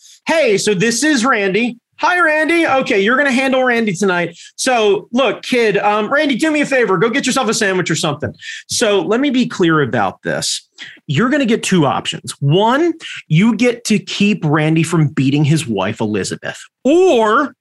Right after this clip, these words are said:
or you can keep Randy from doing cocaine.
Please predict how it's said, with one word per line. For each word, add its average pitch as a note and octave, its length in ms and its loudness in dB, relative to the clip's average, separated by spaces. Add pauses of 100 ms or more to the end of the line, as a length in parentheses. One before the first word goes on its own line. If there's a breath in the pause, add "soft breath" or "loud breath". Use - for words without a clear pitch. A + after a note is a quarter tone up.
(140)
or B3 600 4 (260 loud breath)
you G#3 140 4
can A3+ 200 2
keep B3 240 0
Randy A#3 320 2
from A#3 240 2
doing A3 260 2
cocaine. F3+ 640 0